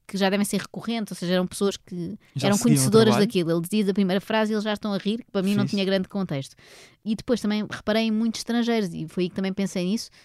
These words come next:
Speaker 1: No Altice Arena não consegui estar a reparar numa sala tão grande, mas
Speaker 2: <laughs>
Speaker 1: acredito que isso também ajuda. Há muita gente, hum, muitos europeus ou de outras partes do mundo que agora se mudaram para Portugal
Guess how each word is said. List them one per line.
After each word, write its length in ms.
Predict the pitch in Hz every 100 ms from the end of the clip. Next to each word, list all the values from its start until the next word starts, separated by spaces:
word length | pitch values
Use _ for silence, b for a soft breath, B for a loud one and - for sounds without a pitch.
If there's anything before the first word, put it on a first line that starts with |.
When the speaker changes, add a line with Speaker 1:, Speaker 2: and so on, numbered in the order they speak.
| b
Speaker 1:
No 80 | -
Altice 260 | 156 - -
Arena 200 | 170 175
não 120 | 180
consegui 280 | 185 175 185
estar 180 | 170 165
a 20 |
reparar 380 | - - 170 180
numa 160 | 170
sala 220 | 143 170
tão 140 | 170 170
grande, 180 | 165 196
mas 160 | 196 185
Speaker 2:
<laughs> 0 |
Speaker 1:
acredito 320 | 175 190 185
que 60 |
isso 100 | 202
também 280 | - 202 202
ajuda. 280 | 202 196 160
Há 40 |
muita 240 | 160 160 156
gente, 280 | 160 160 - b b b b 175 175 170
hum, 340 | 170 165 170 160
muitos 240 | 175 170
europeus 460 | 175 165 - 220 247
ou 100 | 143
de 40 | 160
outras 200 | 156 160
partes 260 | 165 165
do 60 | 165
mundo 220 | 170 196 -
que 320 | 196 196 -
agora 240 | 170 180 180
se 100 | -
mudaram 240 | 185 180
para 120 | 180
Portugal 400 | 185 - 185 202